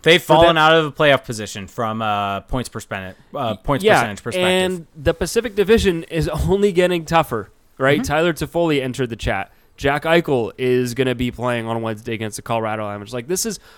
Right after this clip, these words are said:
Speaker 2: only gonna be a, a, a tougher hill to climb. And so when you're a team like the Ducks, you really can't get these things wrong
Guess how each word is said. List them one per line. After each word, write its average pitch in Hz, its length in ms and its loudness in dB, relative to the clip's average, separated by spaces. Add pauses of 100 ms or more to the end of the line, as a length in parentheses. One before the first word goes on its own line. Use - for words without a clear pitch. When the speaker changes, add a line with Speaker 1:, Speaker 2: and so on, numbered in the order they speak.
(160)
Speaker 2:
only 185 280 2
gonna 165 200 0
be 147 140 -2
a, 135 160 0
a, 131 220 -6
a 127 80 -8
tougher 160 320 0
hill 143 160 0
to 120 80 -4
climb. 110 460 -6 (340)
And 147 200 -2
so 160 300 0 (840)
when 165 180 0
you're 190 140 2
a 165 40 0
team 180 220 -4
like 156 140 -4
the 131 80 -8
Ducks, 160 480 -4 (540)
you 156 160 -6
really 175 340 2
can't 160 360 -8
get 143 240 -4
these 135 180 -8
things 117 280 -6
wrong 104 340 -6